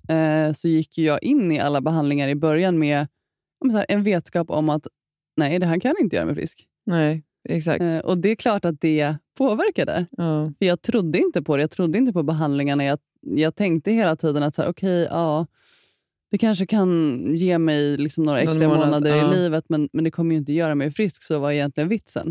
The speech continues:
Speaker 2: Mm.
Speaker 1: Så jag gick ju igenom alla de där behandlingarna och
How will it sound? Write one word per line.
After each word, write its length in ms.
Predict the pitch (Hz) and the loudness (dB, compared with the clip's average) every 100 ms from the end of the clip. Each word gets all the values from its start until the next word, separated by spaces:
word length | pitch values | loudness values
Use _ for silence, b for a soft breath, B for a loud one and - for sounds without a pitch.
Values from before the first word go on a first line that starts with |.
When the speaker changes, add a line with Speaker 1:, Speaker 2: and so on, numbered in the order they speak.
| 175 | -4
Speaker 2:
Mm. 300 | 165 160 160 - | -2 -2 -6 -14
Speaker 1:
Så 160 | - 160 | -4 -2
jag 120 | 143 | 0
gick 160 | 160 | 0
ju 60 | 190 | -2
igenom 360 | 165 190 233 208 | -2 0 0 0
alla 160 | 160 | 0
de 120 | 147 147 | 0 0
där 300 | 131 131 143 _ _ _ _ _ _ - | 0 -2 -6 _ _ _ _ _ _ -14
behandlingarna 640 | 160 165 196 202 202 190 185 | -2 0 2 2 2 2 0
och 420 | - 156 - - | 0 -2 -6 -20